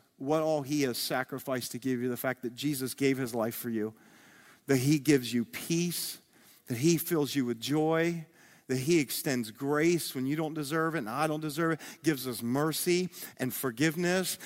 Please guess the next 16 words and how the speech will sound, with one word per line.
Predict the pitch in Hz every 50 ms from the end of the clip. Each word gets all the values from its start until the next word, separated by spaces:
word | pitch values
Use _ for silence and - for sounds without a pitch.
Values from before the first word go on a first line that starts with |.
| - -
And | 139 143
when | 147
he | 170 165
gives | 165 165 143 123 156
me | 160 156
eternal | 131 123 120 - - 175 175 165 151
salvation, | - - 160 147 127 117 143 156 175 180 - - 196 190 190 180
though | 165 147 92
I | 143 156 170
don't | 180 180 160
deserve | 156 156 127 - 170 175 170 190
it, | 185 - - - -
see, | - - - 196 175
what | 170 175 175 160
happens | 135 170 214 226 - 208 190 175 147 147
is | 160 151 -